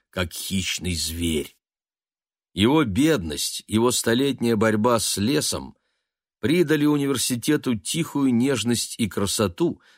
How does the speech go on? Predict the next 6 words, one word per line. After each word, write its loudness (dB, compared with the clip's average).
от -4
которых 0
он 2
в -2
дальнейшем 0
отказался. -2